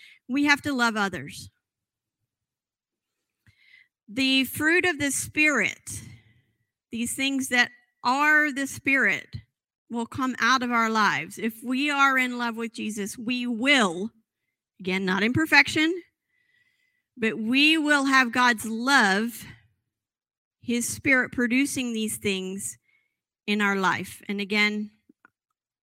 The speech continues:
I think most of you were here for the fruit of the Spirit lessons we did in small group, where we talked about,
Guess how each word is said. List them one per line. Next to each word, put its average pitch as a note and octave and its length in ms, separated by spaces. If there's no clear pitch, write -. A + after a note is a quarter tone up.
I G3+ 60
think A3+ 200
most B3 360
of A3+ 100
you A3 160
were G#3+ 220
here A3+ 320
for A#3 200
the G#3+ 120
fruit A3 260
of G#3+ 80
the A3 80
Spirit G#3+ 400
lessons G3+ 420
we G#3 100
did G3+ 160
in F#3+ 140
small G3 320
group, G3 280
where G3 160
we F#3 100
talked G#3+ 300
about, F#3 260